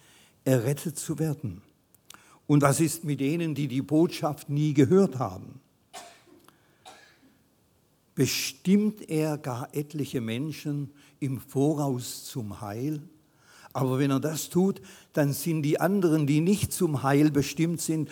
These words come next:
zum Unheil bestimmt. Meine Güte, Fragen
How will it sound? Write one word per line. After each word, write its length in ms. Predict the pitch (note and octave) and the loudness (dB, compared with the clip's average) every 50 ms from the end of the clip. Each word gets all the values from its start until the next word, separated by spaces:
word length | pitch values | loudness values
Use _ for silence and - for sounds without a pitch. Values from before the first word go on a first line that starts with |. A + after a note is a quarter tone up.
| - - - | -10 -12 -8
zum 280 | - - F3+ E3 F3+ | 4 6 6 6 6
Unheil 600 | - - A#3+ C4+ C#4 C4+ F#3 D3 D3 B2 A#2+ A#2 A2+ | 4 6 8 8 10 10 10 10 10 10 8 8 8
bestimmt. 720 | A2+ A#2+ A#2 - - - A#2 G#2 F#2+ E2 E2 - - - _ _ _ _ _ _ _ _ _ _ _ _ _ _ _ _ _ _ _ _ _ _ _ _ _ _ _ _ _ _ _ _ _ _ _ _ _ _ _ _ _ _ _ _ _ _ _ _ _ _ _ _ - | 8 6 6 4 2 2 2 2 2 0 -2 -8 -16 -20 _ _ _ _ _ _ _ _ _ _ _ _ _ _ _ _ _ _ _ _ _ _ _ _ _ _ _ _ _ _ _ _ _ _ _ _ _ _ _ _ _ _ _ _ _ _ _ _ _ _ _ _ -12
Meine 380 | A#2 G2+ C3+ D#3+ E3 D3 C3 | -6 -2 2 4 4 4 4
Güte, 360 | - A2 A2 G#2 - - F#2+ | 2 0 -2 -2 -2 -4 -8
Fragen 880 | E2 - - - - G#2+ G#2+ B2 C#3 D#3 E3 E3+ C3+ D#3 D#3 D3+ D#3 | -6 -6 -6 -8 -6 -6 -4 -4 -2 0 0 0 2 2 2 2 2